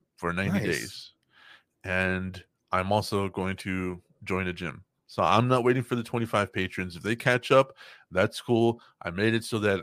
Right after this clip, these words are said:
Speaker 1: uh, I, I've decided that at twenty-five patrons,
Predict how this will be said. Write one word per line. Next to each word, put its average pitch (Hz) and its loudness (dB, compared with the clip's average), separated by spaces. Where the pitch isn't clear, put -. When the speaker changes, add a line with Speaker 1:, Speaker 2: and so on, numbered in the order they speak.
Speaker 1:
uh, 92 2
I, 92 0
I've 104 2
decided 113 0
that 98 2
at 90 -2
twenty-five 127 0
patrons, 104 -8